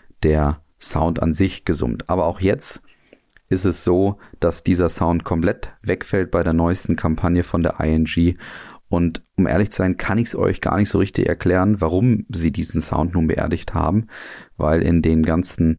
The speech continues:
Kommunikationsbotschaften, die jetzt gesetzt wurden, wurde gar nicht so klar, warum das, warum man das jetzt macht. Es geht grundsätzlich darum, dass man sich weiterentwickelt hat, dass man dort auch ein Rebranding weiter jetzt vollzieht und in dem Zuge eben auch der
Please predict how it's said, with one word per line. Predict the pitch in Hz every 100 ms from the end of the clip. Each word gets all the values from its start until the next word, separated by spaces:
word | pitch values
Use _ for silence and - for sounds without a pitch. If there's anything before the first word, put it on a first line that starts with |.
| _
Kommunikationsbotschaften, | - 90 85 85 82 - 87 87 95 90 - - 95 98 - 95 - -
die | 87
jetzt | 85 85 -
gesetzt | - 85 90 - -
wurden, | 85 87 85 82 - -
wurde | - 90
gar | 78 71
nicht | 87 90
so | - 87
klar, | - - 80 82 85
warum | 82 85
das, | 80 - -
warum | - 78 82
man | 82
das | 78
jetzt | - -
macht. | 104 92
Es | -
geht | -
grundsätzlich | - 87 87 - 78
darum, | 80 80 85
dass | 82
man | 80 78
sich | 82
weiterentwickelt | 90 98 87 90 90 82
hat, | 87
dass | - -
man | 80 80 - - - - -
dort | - 80 -
auch | 80
ein | 78
Rebranding | 80 95 107 87 87 82 85 82 - _ -
weiter | 78 87
jetzt | 82 80 -
vollzieht | - 85 78 - 92 95 - - _ _
und | 92
in | 85
dem | 78 82
Zuge | - - 85
eben | 78 82
auch | - 73 80 -
der | - 78 78 80